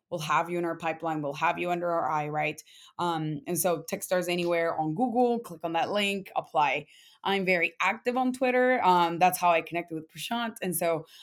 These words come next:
I'm at Ileana Gonzalez. Instead of an A in Gonzalez, it's an X. Um, I still have to steal that domain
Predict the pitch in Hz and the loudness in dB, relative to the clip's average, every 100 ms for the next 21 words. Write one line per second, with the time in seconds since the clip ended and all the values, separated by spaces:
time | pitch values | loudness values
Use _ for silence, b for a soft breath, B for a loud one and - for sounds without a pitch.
0 | B 180 185 185 185 - 170 165 - 180 | B 2 4 2 0 0 0 0 -2 -2
1 | 180 170 170 170 180 233 233 233 208 175 | 2 0 0 -2 4 8 8 6 0 -4
2 | - 170 160 160 - 208 202 202 202 196 | -2 -2 0 -2 0 2 2 0 -2 -2
3 | 190 190 185 165 151 151 - 208 202 - | 4 6 4 2 -6 -4 2 2 2 -2
4 | - - b - 170 170 165 160 160 165 | -4 -6 b 0 4 4 4 0 -2 -6
5 | - 175 175 196 190 151 - 185 180 175 | -4 -4 0 0 0 0 0 2 2 4
6 | 165 160 113 170 160 165 165 160 | 4 2 0 -2 -2 -2 -2 -2